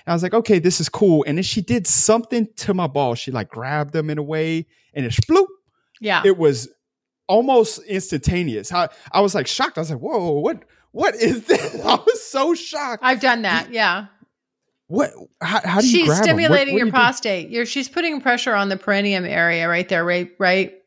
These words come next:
Speaker 2: up behind your
Speaker 1: Yeah.
Speaker 2: balls. Yeah, you grab 'em, but you're also, it's the, it's the area that you're touching where your hands are. That's your, your prostate's being stimulated.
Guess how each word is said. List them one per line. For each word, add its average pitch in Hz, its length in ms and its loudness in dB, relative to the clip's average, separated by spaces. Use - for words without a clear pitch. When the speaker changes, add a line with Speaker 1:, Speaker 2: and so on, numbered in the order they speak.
Speaker 2:
up 208 280 -2
behind 196 340 -2
your 208 100 2
Speaker 1:
Yeah. 208 80 2
Speaker 2:
balls. 170 460 -2
Yeah, 175 360 -4
you 208 100 -12
grab 226 340 0
'em, 196 140 -2
but 190 160 -4
you're 208 120 -4
also, 208 360 -4
it's 208 240 -12
the, 180 280 -4
it's 220 220 -6
the - 140 -2
area 214 320 4
that 196 140 0
you're 170 120 -8
touching 196 540 -2
where 190 120 -2
your 185 100 0
hands 196 460 0
are. 185 360 -4
That's 190 400 0
your, 196 560 -2
your 196 460 0
prostate's 196 560 0
being 185 480 -6
stimulated. - 840 -8